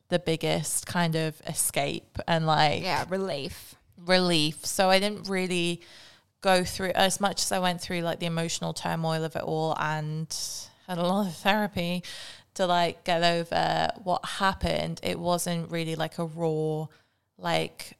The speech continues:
Speaker 1: heartbreak of, like, this could have been my person, 'cause I
Speaker 2: Yeah.
Speaker 1: just didn't see it like that. Um, but yeah, so mine would probably be,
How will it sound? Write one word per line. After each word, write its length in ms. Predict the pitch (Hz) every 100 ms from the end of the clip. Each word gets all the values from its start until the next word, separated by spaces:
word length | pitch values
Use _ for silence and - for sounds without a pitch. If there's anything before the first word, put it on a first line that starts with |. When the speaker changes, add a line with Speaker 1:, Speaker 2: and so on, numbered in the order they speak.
| -
Speaker 1:
heartbreak 720 | - 175 165 - 160 156 -
of, 220 | 160 156
like, 280 | - - -
this 220 | - -
could 140 | - 175
have 100 | 165
been 140 | 165
my 140 | 156 156
person, 760 | 160 165 - - - 170 175
'cause 180 | - 170
I 60 |
Speaker 2:
Yeah. 40 | 165
Speaker 1:
just 560 | - 127 - - - - -
didn't 300 | 165 156 -
see 300 | - 160 151
it 100 | -
like 260 | 151 143
that. 420 | - 165 214 262 - - _ _ _ -
Um, 760 | 185 175 170 170 165 165 165 - _ - - _ -
but 340 | 214 208 - - 254
yeah, 280 | 220 160
so 600 | - - 208 202 202 202 -
mine 460 | 196 196 202 226 254
would 140 | 262 -
probably 320 | 220 190 190
be, 640 | 175 165 160 160 160 160